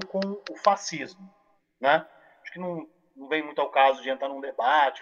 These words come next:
filosófico, né, o que que é o fascismo, as fontes, né?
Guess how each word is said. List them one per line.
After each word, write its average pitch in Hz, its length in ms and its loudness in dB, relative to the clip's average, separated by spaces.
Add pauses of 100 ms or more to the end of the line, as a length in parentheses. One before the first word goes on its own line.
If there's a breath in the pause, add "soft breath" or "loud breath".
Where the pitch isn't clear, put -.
filosófico, 131 1040 4
né, 127 60 -20
o 123 60 -16
que - 100 -20
que - 120 -16
é - 40 -10
o - 40 -12
fascismo, 131 800 -12
as - 180 -20
fontes, - 640 -8 (280)
né? 190 220 2